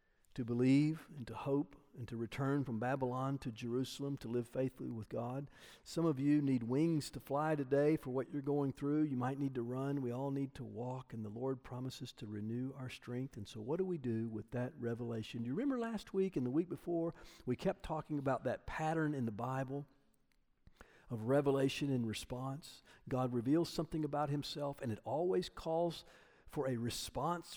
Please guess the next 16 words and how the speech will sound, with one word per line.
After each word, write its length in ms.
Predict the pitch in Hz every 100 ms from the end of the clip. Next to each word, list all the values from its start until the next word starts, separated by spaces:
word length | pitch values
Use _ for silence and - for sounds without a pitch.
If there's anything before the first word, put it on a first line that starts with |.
| -
from 200 | 175 175
us. 240 | 175 -
What, 440 | 139 170 277 320 -
how 520 | - - 269 330 330
do 100 | 226
you 180 | 180 160
respond 920 | 127 - - - 180 208 214 214 190
to 180 | - 113
a 100 | 98 -
God 520 | 120 127 165 160 165 - - -
who 120 | 127
says 640 | - - 160 160 160 143 - -
He'll 160 | - 135
renew 460 | 110 98 107 135
your 240 | 139 127 101
strength? 580 | - - 120 87 -